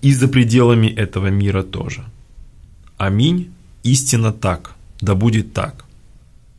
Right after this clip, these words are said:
Поскольку эта молитва "Малое словословие" очень часто используется, сокращенно в молитвословах и в церковных книгах, его обозначают так: "Слава и ныне".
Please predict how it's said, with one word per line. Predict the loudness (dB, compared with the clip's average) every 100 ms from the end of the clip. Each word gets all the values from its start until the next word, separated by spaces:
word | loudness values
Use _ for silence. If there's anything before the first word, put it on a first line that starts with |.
| _ -20 -20 -20 -20 -20 -20 -20 -14 -4
Поскольку | -2 2 2 2 2
эта | 0 0
молитва | 2 2 2 2 0
"Малое | 2 0
словословие" | 0 0 -2 0 -2 0 -2
очень | -2 -2 0
часто | 0 -2 -2 -4
используется, | -6 -2 0 0 0 -2 -4 -6 -10 -20 -18 -8
сокращенно | -6 -2 0 0 2 2 2 0 0 -6 -10
в | -6 0 2 2 0
молитвословах | 0 -2 0 -2 0 2 4 4 2 -2
и |
в |
церковных | -6 -6 -2 -2 -2 -2
книгах, | -2 0 -2 -6 -16 -20 -20 -20 -6
его | -2 2 4 2 0 -10 -20 -20 -20 -20 -16 -4
обозначают | 0 0 0 2 2 2
так: | -2 -4 -6 -10
"Слава | -6 -2 0 2 2 0
и | 0 2
ныне". | 4 2 0 -4